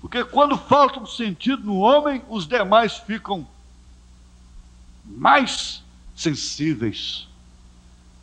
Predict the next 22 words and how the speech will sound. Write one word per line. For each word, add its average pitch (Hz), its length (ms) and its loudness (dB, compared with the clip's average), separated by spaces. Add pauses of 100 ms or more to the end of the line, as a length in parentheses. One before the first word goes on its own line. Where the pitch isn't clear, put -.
(600)
Quando 277 280 6
falta 262 720 4
visão 196 580 4
para 226 220 -2
o 185 60 0
homem, 285 420 2 (340)
o - 120 -14
sentido 220 440 -8
do 196 180 -12 (140)
tato 214 480 4 (1600)
fica 175 680 0 (600)
sensível 185 760 0
demais. 110 680 -6 (1200)
Por 156 120 6
isso 202 180 2
o 202 60 -4
cego 202 360 2
chega 185 260 0
até 185 180 -2
a 202 40 -4
conhecer 190 680 -4
dinheiro, 143 800 -2